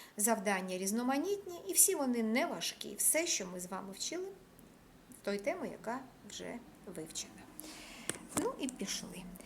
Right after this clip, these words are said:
Перше завдання. Ми будемо з вами робити тренувальний варіант. Ну, подивимося, що там буде на контрольній, важко, не важко.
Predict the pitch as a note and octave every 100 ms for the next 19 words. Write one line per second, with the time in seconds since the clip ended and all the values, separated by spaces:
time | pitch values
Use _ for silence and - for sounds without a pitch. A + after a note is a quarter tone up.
0 | - - - - - - - G4 A4 -
1 | - F4 B3 C#4+ A#3 - A3 A3 G#3 G3+
2 | G3+ - - - - - A#3+ A3+ G#3 G#3+
3 | G3+ G3 F#3+ A#3+ E4+ F4+ D#4 C#4 D4 C#4+
4 | - A3 G#3 F#3+ F3+ F#3+ B3 D4 C#4+ B3
5 | A#3 G#3 F#3 D3+ E3 - - - - -
6 | - - - G4 B3 A#3 G3 F#3+ F3+ F3+
7 | - G3+ - C#4+ C#4+ C#4+ C4 A#3+ A#3 A3+
8 | G#3+ G#3 G#3 G#3 G3+ G3+ G3+ G3 G3 F3+
9 | G3 G3+ G#3+ G#3+ - - G3+ A3 A#3+ F#3+
10 | F3 F3+ - - -